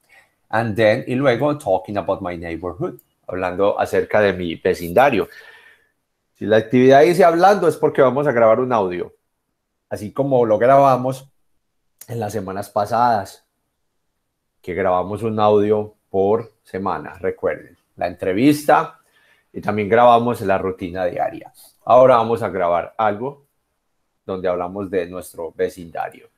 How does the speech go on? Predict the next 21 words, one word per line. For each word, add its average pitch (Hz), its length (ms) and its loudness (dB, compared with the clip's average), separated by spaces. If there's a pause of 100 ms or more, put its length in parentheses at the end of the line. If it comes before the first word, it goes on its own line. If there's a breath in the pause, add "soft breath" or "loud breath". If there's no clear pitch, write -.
(920)
Y 202 280 6
ya 170 260 6
el 180 80 4
resto 147 300 4
de 160 80 6
información 151 500 0
que 156 100 0
siempre 110 260 -6
aparece 101 380 -4
en 104 80 -8
los 98 140 -8
anuncios. 87 680 -14 (800)
Bien, 185 320 -4 (760)
listo. - 420 -16
Vamos 139 200 0
a 170 40 6
buscar 131 320 2
el 147 140 4
foro, 143 340 4
el 101 120 -2
primer, 123 600 -4